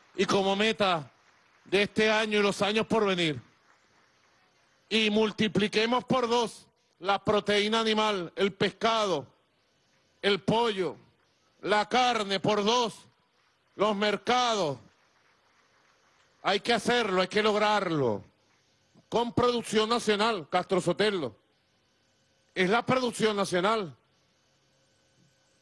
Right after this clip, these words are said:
Nos prohibieron comprar en el mundo. Le prohibieron a los productores de alimentos en el mundo venderle a Venezuela.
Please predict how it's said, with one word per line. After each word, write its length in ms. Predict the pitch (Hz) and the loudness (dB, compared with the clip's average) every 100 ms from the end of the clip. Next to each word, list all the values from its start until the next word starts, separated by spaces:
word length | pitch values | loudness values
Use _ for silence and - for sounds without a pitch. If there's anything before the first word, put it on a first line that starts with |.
| _ _ _ _ _ _ _ _ | _ _ _ _ _ _ _ _
Nos 160 | 170 175 | -12 -2
prohibieron 580 | 185 190 180 190 208 214 | 2 2 4 2 0 0
comprar 500 | 226 214 226 220 208 | -2 0 0 2 0
en 80 | |
el 120 | 196 196 | 0 2
mundo. 420 | 240 196 135 - _ _ _ _ _ _ _ _ _ _ _ - | 0 0 -4 -6 _ _ _ _ _ _ _ _ _ _ _ -10
Le 160 | 190 | -6
prohibieron 580 | - 190 180 185 220 220 | 0 2 2 2 0 0
a 60 | 214 | 0
los 120 | 196 | 0
productores 600 | - 190 175 - 226 214 | 2 2 0 -2 0 0
de 60 | 214 | 0
alimentos 460 | 190 196 208 214 | 0 0 0 0
en 60 | 214 | 0
el 60 | |
mundo 300 | 202 220 220 | 0 2 2
venderle 400 | 208 190 196 208 | 0 0 0 2
a 40 | 214 | 2
Venezuela. 600 | 196 175 214 220 160 | 0 0 2 2 0